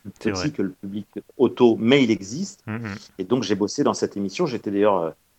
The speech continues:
Speaker 1: je crois, le seul journaliste qui bossait à la fois dans l'auto et dans la moto, et j'essaye, euh, enfin, dans, dans, dans cette chaîne, et, euh, et je suis très heureux aujourd'hui dans Vintage d'arriver à glisser une fois de temps en temps une bécane, parce que j'adore aussi la bécane.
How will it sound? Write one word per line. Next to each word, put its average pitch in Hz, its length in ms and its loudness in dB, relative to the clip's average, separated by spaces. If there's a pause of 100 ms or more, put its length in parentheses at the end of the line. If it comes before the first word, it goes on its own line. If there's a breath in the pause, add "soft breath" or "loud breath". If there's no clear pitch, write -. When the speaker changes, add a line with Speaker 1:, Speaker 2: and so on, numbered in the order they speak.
(120)
Speaker 1:
je - 80 -20
crois, 107 140 0
le - 40 -8
seul 123 180 -2
journaliste 107 440 -2
qui 104 100 -10
bossait 98 260 -2
à - 20 4
la 98 100 4
fois 120 160 0
dans 95 120 -4
l'auto 107 320 2
et 117 40 4
dans 98 120 0
la 92 100 -4
moto, 113 420 2 (400 soft breath)
et 101 100 -4
j'essaye, 117 420 2
euh, 98 220 4
enfin, - 260 -2 (360)
dans, 92 140 -10
dans, 82 220 -14 (100)
dans - 80 -20
cette - 180 -12
chaîne, 160 240 0 (540)
et, 107 160 4
euh, 87 320 2
et 90 80 -6
je - 40 -6
suis - 120 -10
très 101 260 -2
heureux 110 140 4
aujourd'hui 110 380 2
dans 95 100 -4
Vintage 98 420 -6
d'arriver 92 280 0
à 104 40 0
glisser 87 280 -8
une 104 120 -6
fois - 140 -12
de - 60 -20
temps 92 180 -12
en 90 60 -8
temps 113 140 -6
une 95 120 -8
bécane, 139 400 0
parce - 160 -14
que 95 80 -8
j'adore 92 280 -2
aussi 90 200 -10
la 110 80 -4
bécane. 87 320 -10